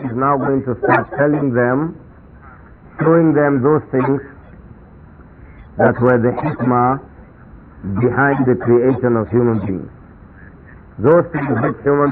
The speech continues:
beings will possess, which the malaika do not even possess. Because like we said, some ulama say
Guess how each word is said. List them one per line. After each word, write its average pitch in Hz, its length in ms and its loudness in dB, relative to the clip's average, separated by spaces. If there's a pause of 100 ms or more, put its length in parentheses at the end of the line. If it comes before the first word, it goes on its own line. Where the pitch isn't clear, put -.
beings 139 240 2
will 127 160 2
possess, 110 480 0 (1120)
which 127 240 0
the 120 80 4
malaika 117 720 0
do 123 80 2
not 139 320 0
even 123 240 0
possess. 95 400 -4 (880)
Because 123 340 0
like 127 240 2
we 123 60 -4 (100)
said, 147 240 2
some 123 160 -4
ulama 135 480 2 (240)
say 113 160 0